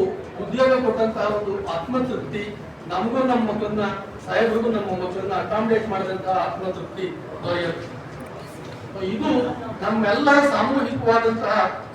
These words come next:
ಸೋಷಿಯಲ್ ರೆಸ್ಪಾನ್ಸಿಬಿಲಿಟಿ. ಈ ಸಾಮೂಹಿಕವಾದಂತಹ ಸೋಷಿಯಲ್ ರೆಸ್ಪಾನ್ಸಿಬಿಲಿಟಿಯನ್ನ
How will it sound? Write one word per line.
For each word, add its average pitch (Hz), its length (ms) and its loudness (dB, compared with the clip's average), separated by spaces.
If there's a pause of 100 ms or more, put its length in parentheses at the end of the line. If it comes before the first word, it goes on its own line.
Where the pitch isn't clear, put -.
ಸೋಷಿಯಲ್ 202 360 0
ರೆಸ್ಪಾನ್ಸಿಬಿಲಿಟಿ. 175 640 -2 (1400)
ಈ 220 40 -4
ಸಾಮೂಹಿಕವಾದಂತಹ 247 1040 4 (100)
ಸೋಷಿಯಲ್ 226 380 2
ರೆಸ್ಪಾನ್ಸಿಬಿಲಿಟಿಯನ್ನ 208 840 -2